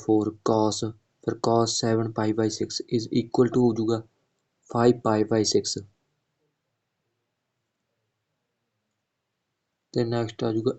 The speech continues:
if A B equal to C A, where B and C are matrix of order two into five and five in,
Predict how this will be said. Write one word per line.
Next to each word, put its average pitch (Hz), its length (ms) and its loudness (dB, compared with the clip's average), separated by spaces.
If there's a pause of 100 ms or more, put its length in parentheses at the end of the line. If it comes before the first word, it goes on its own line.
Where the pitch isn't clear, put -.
if - 140 -6 (300)
A - 20 6 (240)
B 107 80 2 (240)
equal 135 360 4
to 143 120 8
C 110 160 0 (160)
A, 101 60 -4 (460)
where 123 420 8
B 113 60 2 (200)
and 117 160 -2
C 113 160 0 (300)
are 110 180 0
matrix 113 480 0 (160)
of 107 160 -2 (160)
order 110 180 2 (140)
two 117 160 4
into 117 260 0
five 107 320 -2 (120)
and 110 180 -4
five 113 340 2
in, 110 80 -6